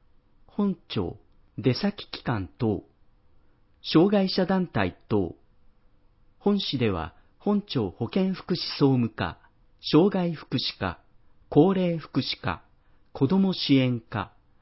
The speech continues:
保健所、保健予防課、各地区市民センター、各出張所にて交付。交付手続き。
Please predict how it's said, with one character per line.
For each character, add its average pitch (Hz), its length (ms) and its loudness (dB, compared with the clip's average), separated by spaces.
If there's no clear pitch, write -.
保 135 120 -2
健 185 300 0
所、 147 340 0
保 135 120 2
健 196 260 0
予 160 160 6
防 131 360 0
課、 - 220 -4
各 - 280 -8
地 - 180 -8
区 - 120 -8
市 - 200 -2
民 165 200 4
セ - 180 -4
ン 143 80 0
タ 82 440 -10
ー、 - 0 -
各 - 260 -8
出 - 340 -6
張 208 200 2
所 190 160 0
に 190 120 2
て - 220 -4
交 113 220 2
付。 - 280 -6
交 170 280 4
付 - 140 -16
手 180 100 0
続 151 340 -6
き。 - 200 -20